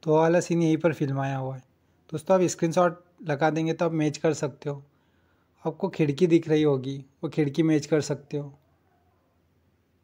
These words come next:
और, और दोस्तों, आपको टॉप पर जो चार पांच जालियाँ दिख रही है,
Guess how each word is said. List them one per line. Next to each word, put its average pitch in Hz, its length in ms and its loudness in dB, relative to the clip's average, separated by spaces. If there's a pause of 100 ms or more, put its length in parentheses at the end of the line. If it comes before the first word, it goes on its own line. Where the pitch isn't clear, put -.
(240)
और, 165 280 0 (2250)
और 170 140 0
दोस्तों, 190 540 0
आपको 175 160 0
टॉप 156 340 4
पर 185 100 6
जो 175 140 -2
चार 160 240 2
पांच 175 220 2
जालियाँ 156 380 2
दिख 151 220 -2
रही 135 240 0
है, 131 120 -10